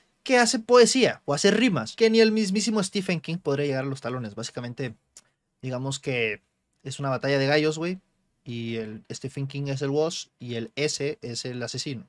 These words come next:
Ah, ¿viste, viste? Y no solamente eso, sino que hizo un video respondiéndole a sus haters, porque, pues, <laughs> antes de payaso, pues, me imagino que debe ser influencer. Eso sí, lo más curado es que no cuenta con otra red social, simplemente su Facebook personal. Y no solamente eso, este payaso retó a todo el pueblo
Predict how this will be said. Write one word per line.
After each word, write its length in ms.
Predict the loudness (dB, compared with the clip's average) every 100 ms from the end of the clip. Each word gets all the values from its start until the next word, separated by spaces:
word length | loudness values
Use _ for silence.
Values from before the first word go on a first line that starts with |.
| -12
Ah, 160 | -4
¿viste, 320 | -2 0 2 4
viste? 420 | 2 0 -2 0
Y 80 | 2
no 100 | 4
solamente 380 | 4 4 8 8
eso, 180 | 8
sino 280 | 2 2 0
que 80 | 0
hizo 140 | 0
un 80 | 0
video 400 | 2 2 2 -2 -12 _
respondiéndole 600 | -6 2 4 4 6 6
a 40 | 4
sus 140 | 2
haters, 320 | 0 2 2
porque, 180 | 2 -2
pues, 280 | -2 -4 -6 -8
<laughs> 680 | -6 -6 -10 _ _ _ 0
antes 220 | 2 6
de 80 | 6
payaso, 460 | 10 10 8 4
pues, 180 | -2 -10 _
me 120 | -4
imagino 300 | -2 -2 0
que 80 | 2
debe 100 | 4
ser 140 | 2
influencer. 600 | 0 4 6 6 4 -4 -6
Eso 180 | -4 -2
sí, 100 | 2
lo 100 | 2
más 140 | 2
curado 200 | 2 2
es 80 | 2
que 100 | 0
no 100 | -2
cuenta 240 | 0 -2 -2
con 120 | -2
otra 180 | 0 -2
red 160 | -2
social, 340 | -4 -2 -2 -4
simplemente 460 | -8 -6 -4 -6 -6
su 120 | -4
Facebook 360 | -2 -2 -4 -8 _ _ _ _
personal. 420 | -4 -2 -4 -4 -6
Y 80 | -2
no 100 | 2
solamente 400 | 4 4 2 2
eso, 160 | 2 2
este 160 | 2
payaso 320 | 6 6 6 4
retó 280 | 2 4
a 80 | 4
todo 100 | 6
el 80 | 6
pueblo 380 | 4 2 -2